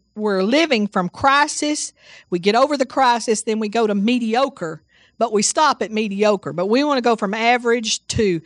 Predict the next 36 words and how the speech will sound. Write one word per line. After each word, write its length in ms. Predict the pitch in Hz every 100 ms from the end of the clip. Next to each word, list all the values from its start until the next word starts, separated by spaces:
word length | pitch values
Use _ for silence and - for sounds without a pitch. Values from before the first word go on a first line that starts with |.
| - _
fruitful. 720 | - 196 294 - 202 170 185 _ - - _ -
And, 360 | 214 220 196
uh, 240 | 190 175 156
you 180 | 226 240
know, 140 | 233 196
one 200 | 254 403
of 80 |
the 120 | 339 226
things 360 | 262 226 214
is 260 | 226 220 214
that 180 | 175 208
we 180 | 285
need 260 | 403 302 220
to 220 | 190 175 - - -
recognize 640 | 214 254 285 247 226 226 202
problems 680 | - 277 285 262 214 196 - -
in 160 | 226 220
their 140 | 202
infancy. 760 | 254 262 - 185 - 175 196 _ _ - -
You 100 | 240
know, 180 | 254 247
it's 120 | 214
kinda 280 | - 302 294
like 240 | 233 208 -
somebody 320 | 277 262 226
said 340 | - 226 202
this 240 | 226 226 -
one 160 | 196
time, 300 | 180 202 185 - - - _
uh, 120 | 214
"When 220 | 190 311 359
is 140 | 294
a 60 | 233
problem 460 | 277 262 262 220
a 80 | 202
problem? 640 | - 247 233 190 160 151